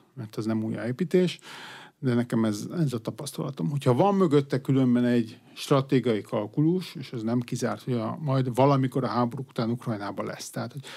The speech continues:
lesz egy olyan biztonságpolitikai érdek, hogy legyen egy erős, stabil Ukrajnánk, ami katonailag is képes ellenállni Oroszországnak, akkor lehet, hogy egy ilyen kisebb Marshall tervhez hasonló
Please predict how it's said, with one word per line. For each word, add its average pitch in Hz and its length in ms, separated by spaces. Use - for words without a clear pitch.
lesz 131 220
egy 110 160
olyan 113 320
biztonságpolitikai 123 960
érdek, 107 380
hogy 117 100
legyen 107 240
egy 98 160
erős, 110 280
stabil 107 360
Ukrajnánk, 104 580
ami 135 220
katonailag 120 480
is 117 140
képes 120 380
ellenállni 107 440
Oroszországnak, 165 840
akkor 139 360
lehet, 110 320
hogy 113 140
egy 104 160
ilyen 101 420
kisebb 113 340
Marshall 104 400
tervhez - 380
hasonló 117 560